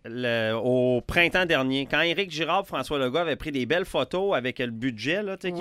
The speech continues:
Speaker 1: qui était épais comme, euh,
Speaker 2: Tout
Speaker 1: huit
Speaker 2: sourire.
Speaker 1: livres. Tout sourire, puis il venait nous annoncer un déficit record.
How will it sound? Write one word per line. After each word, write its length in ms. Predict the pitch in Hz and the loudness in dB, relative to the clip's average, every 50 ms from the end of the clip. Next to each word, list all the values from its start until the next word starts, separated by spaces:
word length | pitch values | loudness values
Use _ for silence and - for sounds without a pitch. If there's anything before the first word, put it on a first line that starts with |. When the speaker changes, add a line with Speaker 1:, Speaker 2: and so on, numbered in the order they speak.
| 180 139 | 0 0
Speaker 1:
qui 20 | |
était 140 | - - 143 | 2 2 0
épais 240 | 139 - 160 156 156 | 0 2 0 0 0
comme, 280 | - - 143 135 135 131 | 0 -2 -2 0 0 0
euh, 140 | 123 123 | 0 4
Speaker 2:
Tout 120 | 120 123 127 | 4 4 4
Speaker 1:
huit 120 | 156 156 | 4 4
Speaker 2:
sourire. 200 | 302 247 214 - | 2 2 2 2
Speaker 1:
livres. 560 | 147 165 190 226 233 240 226 226 220 208 196 - - - - | 2 4 4 4 4 2 2 0 -4 -6 -8 -12 -16 -16 -2
Tout 140 | - 269 294 | 0 2 2
sourire, 420 | - - 247 220 202 196 240 269 240 | 2 4 4 4 6 6 6 4 4
puis 80 | 226 190 | 2 0
il 40 | |
venait 140 | 180 185 202 | 0 2 2
nous 140 | 196 175 180 | 2 2 2
annoncer 380 | 175 165 165 170 160 156 - 208 | 2 2 2 0 0 0 0 0
un 80 | 190 | -2
déficit 680 | 147 127 135 226 247 - - - - - 226 226 - | -2 -2 -2 -2 -2 -2 -6 -8 -4 -4 -4 -4 -4
record. 680 | - - - 151 143 - - 143 143 143 135 127 113 - | -8 -2 0 0 2 2 2 2 2 2 0 -2 -6 -8